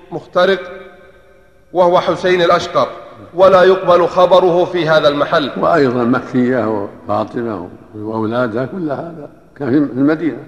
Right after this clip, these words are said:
Speaker 2: نعم. نعم. في بدعته، فيما يقوي بدعته إذا كان غير غالي، أما الغالي ما تقبل روايته مطلقًا. نسأل الله العافية. نعم.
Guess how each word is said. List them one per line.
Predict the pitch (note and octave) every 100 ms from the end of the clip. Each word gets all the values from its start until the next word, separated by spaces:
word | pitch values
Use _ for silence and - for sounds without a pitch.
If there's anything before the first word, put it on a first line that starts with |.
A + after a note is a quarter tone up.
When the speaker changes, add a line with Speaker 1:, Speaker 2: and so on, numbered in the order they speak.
| -
Speaker 2:
نعم. | A#2 G#2+ - _ _ _ _ _ _
نعم. | F#2+ F2 D2+ - - _ _ _ _ _ _ _ _ _ F3 _ _ F#3 _ _ _ _ _ _ _ _ _ _ _ _ _ _ _ _ _ C#3+ C#3+ _ _ _ _ _
في | C3
بدعته، | A#2+ G#2+ F#2+ F2+ E2 - - - _ _ _ _ _ _ _ -
فيما | C3+
يقوي | C3 B2 C3 B2+
بدعته | A2 - - G2 F#2 - - G#2+
إذا | A2
كان | A2 A2 G#2+ G#2 - - -
غير | A2+ A#2
غالي، | G#2 A#2 G#2 F#2 F#2+
أما | A2 A2+
الغالي | C3 F3
ما | F3
تقبل | D3 A2+ A#2+ A2+
روايته | G2+ G2 - - - - _
مطلقًا. | C#3+ C#3+ C#3 D3 G2 - - - _ _ _ _ _ - G2+
نسأل | -
الله | A2 G#2+ F#2+
العافية. | G2 F#2 G#2
نعم. | A#2 G2+